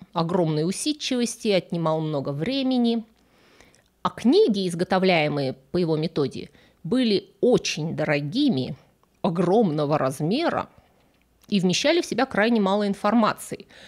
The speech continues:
На одну страницу вот такого формата помещалось от силы два предложения вот такими буквами. То есть давать слепым детям фундаментальное образование всё ещё казалось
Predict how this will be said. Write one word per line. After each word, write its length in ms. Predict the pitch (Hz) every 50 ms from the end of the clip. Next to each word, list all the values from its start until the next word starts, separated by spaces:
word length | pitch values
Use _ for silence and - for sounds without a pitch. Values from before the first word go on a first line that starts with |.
| - - _ -
На 200 | 185 202 208 208
одну 340 | 196 190 208 269 320 302
страницу 840 | - - - - 170 175 190 214 262 269 214 - - - 156 143 - - _ _ _ _ _ -
вот 200 | 175 202 196 -
такого 320 | 160 - - 160 143 123
формата 640 | - - 139 151 175 233 339 427 - - - 165 _ _ _ _ _ -
помещалось 580 | 185 180 185 175 - 233 277 339 370 - -
от 160 | 202 196 -
силы 360 | - - 233 294 311 311 277 214 - _
два 260 | - 185 165 180 277
предложения 800 | 277 - 262 233 190 208 214 220 202 226 226 185 160 151 151 147
вот 240 | 143 160 190 - - -
такими 360 | - 202 196 - 202 190 196
буквами. 580 | 180 170 185 165 - - - - - - 165 - _ - - _ _ _ - - - _ _ _ _ _ _ _ _ _ _ _ _ - - - - - - - - _ _ _ -
То 120 | - 277
есть 440 | 294 285 262 - - - - - - _ _ _ _ - - - _ _ _ _ _ _ -
давать 420 | - 156 160 208 214 262 320 330
слепым 540 | - - - - 214 233 220 - 240 208 196
детям 340 | 185 226 254 - - 180 170
фундаментальное 800 | - - 180 175 196 202 214 220 214 220 202 185 180 170 170 165
образование 680 | 147 143 170 175 180 196 208 285 359 349 254 170 - -
всё 260 | - - - 302 330
ещё 220 | 311 - - 311
казалось 720 | - - 214 196 190 214 233 247 254 247 226 - - - -